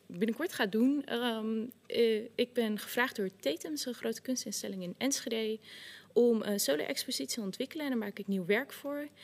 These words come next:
het zal weer opnieuw gaan over, ja, de, de hele menselijkheid, eh, rondom onzichtbare technologie.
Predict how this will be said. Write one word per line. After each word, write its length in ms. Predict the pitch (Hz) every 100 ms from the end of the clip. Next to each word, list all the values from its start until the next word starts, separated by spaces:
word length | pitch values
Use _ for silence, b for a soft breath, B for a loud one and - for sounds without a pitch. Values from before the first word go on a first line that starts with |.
| B B B
het 140 | 240
zal 140 | 269 247
weer 160 | 247
opnieuw 320 | 226 240 277
gaan 280 | 294 262 233
over, 320 | 233 240 240 226 -
ja, 120 | 226
de, 280 | 208 220 220
de 80 | 220
hele 200 | 220 226
menselijkheid, 800 | 220 277 254 226 196 202 208 - 208 - -
eh, 280 | 208 196 196
rondom 360 | 254 262 220 208
onzichtbare 480 | 196 214 - 196
technologie. 560 | 190 202 202 190 - 320